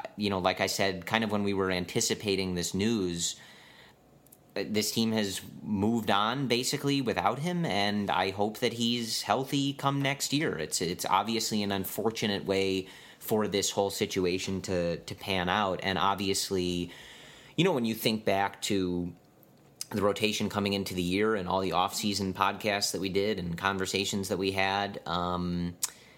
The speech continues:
yeah, Yu Darvish and Tyler Chatwood didn't work.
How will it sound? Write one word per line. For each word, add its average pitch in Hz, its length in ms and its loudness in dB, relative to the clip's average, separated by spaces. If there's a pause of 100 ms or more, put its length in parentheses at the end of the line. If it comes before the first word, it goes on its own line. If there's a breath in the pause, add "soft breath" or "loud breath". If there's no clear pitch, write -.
(640 loud breath)
yeah, 110 580 0
Yu 98 160 0
Darvish 123 380 2
and 117 100 -2
Tyler 120 240 2
Chatwood 95 560 0 (460)
didn't 151 320 2
work. 156 440 0